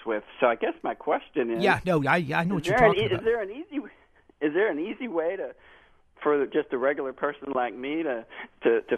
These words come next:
Speaker 1: figure out who's running these companies and maybe avoid 'em, or, or, uh, you know, what's your methodology? Or, you know, it could be that BlackRock's no worse than, than a lot of the other companies. But, yeah, it, it may
Speaker 2: No,
Speaker 1: be
Speaker 2: BlackRock
Speaker 1: radical,
Speaker 2: is
Speaker 1: but it's got
Speaker 2: actually
Speaker 1: me thinking.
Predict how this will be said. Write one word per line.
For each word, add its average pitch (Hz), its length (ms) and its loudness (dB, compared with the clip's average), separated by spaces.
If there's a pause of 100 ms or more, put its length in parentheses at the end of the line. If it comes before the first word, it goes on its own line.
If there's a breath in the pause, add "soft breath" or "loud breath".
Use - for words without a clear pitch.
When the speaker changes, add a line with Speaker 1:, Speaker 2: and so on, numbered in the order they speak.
(120)
Speaker 1:
figure 160 260 0
out 147 220 4
who's - 220 -8
running 147 280 -4
these 143 220 -10
companies 160 480 -4
and 113 100 -6
maybe 131 300 -4
avoid 117 500 -2
'em, 196 220 -6
or, 117 320 -4 (320 loud breath)
or, 120 540 0
uh, - 100 -12
you 139 80 -6
know, 123 100 -2
what's 139 300 -4
your 208 140 -4
methodology? 113 760 -2
Or, 131 400 2
you 131 60 -8
know, 123 120 -2
it 117 100 -12
could 147 200 -4
be 156 220 -2
that 131 240 -6
BlackRock's 135 580 -2
no 143 460 -2 (280 loud breath)
worse 147 340 8 (100)
than, 147 320 0 (340 loud breath)
than 143 220 4
a 147 40 8
lot 156 220 6
of 156 60 -2
the 170 120 -4
other 170 200 -4
companies. 113 580 -6
But, 127 160 -2
yeah, 135 280 0
it, 123 240 -8
it 226 100 -10
may 175 80 0
Speaker 2:
No, 175 100 6
Speaker 1:
be 165 60 -2
Speaker 2:
BlackRock 208 420 8
Speaker 1:
radical, - 60 -4
Speaker 2:
is 196 60 4
Speaker 1:
but - 20 4
it's 165 100 0
got 180 80 -2
Speaker 2:
actually 156 260 0 (100)
Speaker 1:
me 196 120 -10
thinking. 143 300 -10